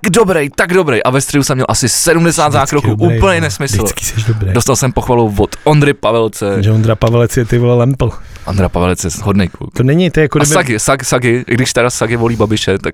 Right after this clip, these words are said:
Speaker 1: eh, tak, <laughs> tak mě pochválil.
Speaker 2: Ondra Pavelec, to je jako kdyby jsme dostali, ty
Speaker 1: Sag
Speaker 2: vole,
Speaker 1: Vantofy.
Speaker 2: jako kdyby jsme dostali pochvalu na tenhle podcast, ty vole, od
Speaker 1: Kamaráde, Ondra Pavelec
Speaker 2: od,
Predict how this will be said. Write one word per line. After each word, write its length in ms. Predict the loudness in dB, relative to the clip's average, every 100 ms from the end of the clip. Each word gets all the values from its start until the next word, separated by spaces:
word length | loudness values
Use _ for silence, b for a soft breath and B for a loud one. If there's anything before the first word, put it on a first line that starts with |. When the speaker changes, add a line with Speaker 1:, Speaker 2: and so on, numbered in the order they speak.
| -4
Speaker 1:
eh, 320 | 0 0 -2 -8 -16 -14
tak, 120 | -14 -6 -2
<laughs> 120 | 0
tak 120 | 2 2
mě 80 |
pochválil. 460 | 0 0 0 0 0
Speaker 2:
Ondra 220 | 2 0
Pavelec, 520 | 0 0 0 -2 -2
to 100 | 0
je 100 | 2
jako 160 | 2 0
kdyby 200 | 0 0
jsme 200 | 0 2
dostali, 420 | 0 0 0 0
ty 120 | 2
Speaker 1:
Sag 120 | 0 2
Speaker 2:
vole, 100 | 0
Speaker 1:
Vantofy. 260 | 0 -4 -6
Speaker 2:
jako 200 | -4 -2
kdyby 160 | -2
jsme 160 | -2 -2
dostali 320 | -2 0 -2
pochvalu 520 | 0 -2 0 0 2
na 120 | 0 0
tenhle 280 | 0 0
podcast, 580 | 0 -4 0 -2 -2 -6 -4
ty 100 | 0
vole, 220 | 2 0
od 200 | 0 -2 -4 -18 B B B B
Speaker 1:
Kamaráde, 400 | 0 2 4 4
Ondra 260 | 4 2 2
Pavelec 320 | 2 4 4
Speaker 2:
od, 120 | 4